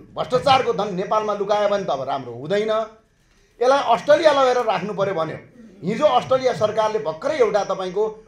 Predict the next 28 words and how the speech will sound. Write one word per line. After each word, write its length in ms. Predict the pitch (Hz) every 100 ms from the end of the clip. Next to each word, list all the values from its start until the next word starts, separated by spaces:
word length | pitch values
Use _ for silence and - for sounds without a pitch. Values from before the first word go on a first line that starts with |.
| _
वेबसाइटमा 480 | 233 233 262 247 214
आफ्नो 360 | 214 175 165 233 247 - _ -
घर 140 | 196
जग्गा 240 | 233 262
कारोबार 340 | 240 208 202 190
सार्वजनिक 460 | 190 180 175 175
गर्दा 240 | 165 156 233 302 - - - - - - - - - - _ _ -
आठ 340 | 214 302 339
अर्ब 400 | 262 226 262 254
रुपियाँमा 720 | 269 247 214 208 214 208 208 220
नेपालीहरूले 760 | 180 190 202 190 175 156 180
घर 200 | 180 156
जग्गा 220 | 170 170
अस्ट्रेलियामा 480 | 160 160 156 143 135
किनेछ। 280 | 127 107 - - - - _ _ - _ - _ _ _ -
नेपालीले, 520 | 190 269 247 226 127
त्यहाँ 220 | - 190
अस्ट्रेलियामा 380 | 202 254 254 254
काम 240 | 240 226 240
गर्न 180 | 240
गएका 160 | 240 240
मान्छे 240 | 240 196
होइनन्, 280 | 214 220 262 - - - - - _ -
काम 220 | 233 359
गर्न 220 | 349 330
गएका 240 | 269 247
मान्छे 240 | 233 226
त 80 | 175